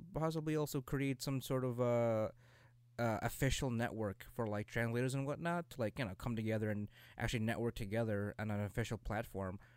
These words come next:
for, like, manga and, or even light novels, you know, say, uh,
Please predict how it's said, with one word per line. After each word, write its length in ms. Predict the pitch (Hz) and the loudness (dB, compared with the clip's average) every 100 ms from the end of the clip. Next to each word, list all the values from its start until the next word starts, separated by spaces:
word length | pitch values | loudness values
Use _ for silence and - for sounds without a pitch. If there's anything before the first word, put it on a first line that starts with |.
| - - | -20 -4
for, 400 | 107 101 98 92 | 0 2 2 0
like, 200 | 95 101 | -2 -2
manga 480 | 104 104 110 107 98 101 | -2 0 0 0 -2 0
and, 180 | 104 101 | -2 0
or 140 | 147 | 2
even 200 | 202 190 | 4 2
light 200 | 104 139 - | 2 0 0
novels, 380 | 98 92 - - - | -2 -2 -6 -10 -8
you 100 | 123 | -4
know, 240 | 104 101 - - | -2 -4 -8 -14
say, 260 | - 113 107 | -4 0 0
uh, 320 | 107 104 101 | 0 0 -2